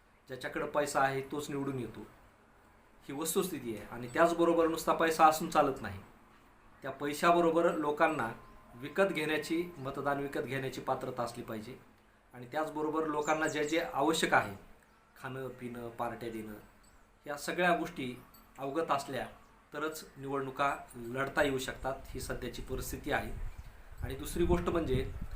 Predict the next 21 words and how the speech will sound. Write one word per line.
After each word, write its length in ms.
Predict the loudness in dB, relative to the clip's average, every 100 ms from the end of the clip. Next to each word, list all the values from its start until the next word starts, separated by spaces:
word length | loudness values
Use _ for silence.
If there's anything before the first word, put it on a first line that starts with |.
| -4 0 4
सर्वसामान्य 640 | 4 6 8 8 8 6
माणसं 380 | 6 6 4 2 2 2 0 2 2 2 0
आता 280 | 2 4 4
निवडणुका 440 | 6 4 8 6
लढू 260 | 8 6 6
शकत 340 | 4 2 0
नाहीत, 200 | -2 -4 -6 -6
ते 60 | -6
फक्त 300 | -4 -4 0
मतदान 600 | 0 0 0 8 8 8
करू 160 | 4 0
शकतात. 340 | -2 -2 -2 -2 -6 -4 -4 -6 -8 -10 -6
मतदान 420 | -2 4 6 6
करणं 320 | 2 0 0
एवढंच 420 | 0 0 0 0
त्यांच्या 360 | -2 0 2 2 0
अधिकारामध्ये 640 | -6 -4 0 0 0 0
आता 160 | -2 -2
शिल्लक 360 | -6 -6 -6 -6
राहिलेलं 340 | -6 -4 -4
आहे. 180 | -4 -10